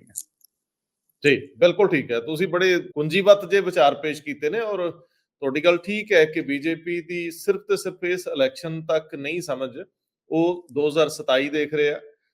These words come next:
Speaker 2: ਉਹ ਪੰਜਾਬ ਦੇ ਵਿੱਚ ਆਪਣੇ ਪੈਰ ਪਸਾਰਨਾ ਚਾਹੁੰਦੇ ਆ ਔਰ ਉਹ ਹੁਣ ਹੀ ਸਾਰਾ ਹੋਮਵਰਕ ਕਰ ਰਹੇ ਆ ਕਿ ਹੁਣ ਦੀ ਰਿਜ਼ਲਟ ਜਿਹੜੇ ਆ ਉਹ ਵੀ ਇਹ ਇੰਡੀਕੇਟ ਕਰਨ ਕਿ ਆਉਂਦੀ ਇੱਕ ਵੱਡੀ ਧਿਰ ਵਜੋਂ ਉਹ ਆ ਰਹੇ ਨੇ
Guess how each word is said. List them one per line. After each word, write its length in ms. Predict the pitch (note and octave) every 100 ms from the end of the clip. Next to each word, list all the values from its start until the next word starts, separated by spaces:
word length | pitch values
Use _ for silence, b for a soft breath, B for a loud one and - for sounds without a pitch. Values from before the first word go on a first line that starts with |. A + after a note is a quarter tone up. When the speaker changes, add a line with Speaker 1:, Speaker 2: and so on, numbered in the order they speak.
| _
Speaker 2:
ਉਹ 180 | D#3 D3+
ਪੰਜਾਬ 400 | D3+ C3+ C3 C3
ਦੇ 80 | D#3
ਵਿੱਚ 220 | D#3+ D#3
ਆਪਣੇ 260 | D3 D3+ C#3+
ਪੈਰ 220 | B2+ A#2+
ਪਸਾਰਨਾ 540 | B2+ A#2+ A#2 A#2 C#3+
ਚਾਹੁੰਦੇ 360 | C#3 D3+ D3+ C#3+
ਆ 80 | G3 _ _ _ -
ਔਰ 140 | F3+
ਉਹ 380 | A3+ - A3+ C4
ਹੁਣ 300 | D#3 E3 G3
ਹੀ 200 | A#3 A#3+
ਸਾਰਾ 260 | B3 C4 B3+
ਹੋਮਵਰਕ 420 | A#3 G3 F#3+ F#3
ਕਰ 140 | G3
ਰਹੇ 160 | F#3 G3+
ਆ 60 | A#3
ਕਿ 160 | A#3+
ਹੁਣ 260 | E3 F3 F#3+
ਦੀ 340 | A3 B3 A3 _ _ -
ਰਿਜ਼ਲਟ 380 | D#3 D#3+ G3 A3
ਜਿਹੜੇ 220 | G#3 G#3
ਆ 60 | A#3+
ਉਹ 280 | A3 A3+ B3+
ਵੀ 100 | C4+
ਇਹ 340 | A#3 A#3 A3
ਇੰਡੀਕੇਟ 420 | G3 G3+ G#3+ A3
ਕਰਨ 400 | - G#3+ G#3 D3+ - _ _ - -
ਕਿ 180 | B3+ - - F#3+
ਆਉਂਦੀ 600 | F#3+ F#3+ A3+ B3 B3 - G#3+
ਇੱਕ 200 | G3+ F#3+
ਵੱਡੀ 380 | D#3 C3 G#3+
ਧਿਰ 240 | A#3 A#3+ F#3+
ਵਜੋਂ 360 | D#3+ D#3+ F3
ਉਹ 560 | G3 G3+ - F3 F#3+ -
ਆ 180 | D3 C3
ਰਹੇ 180 | B2+ C3+
ਨੇ 200 | D3 A#3